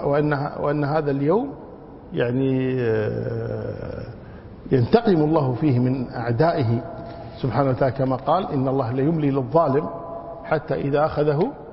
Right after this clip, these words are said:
لم يفلته". ويحشر الناس في هذا اليوم حفاة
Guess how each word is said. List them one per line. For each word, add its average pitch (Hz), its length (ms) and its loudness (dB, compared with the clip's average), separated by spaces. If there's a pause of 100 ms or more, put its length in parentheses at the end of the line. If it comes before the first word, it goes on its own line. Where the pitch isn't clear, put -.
(580)
لم 147 180 4
يفلته". 131 600 0 (760)
ويحشر 147 440 2
الناس 151 380 -2
في 135 60 -6
هذا 143 220 -2
اليوم 170 280 -2 (600)
حفاة 170 300 0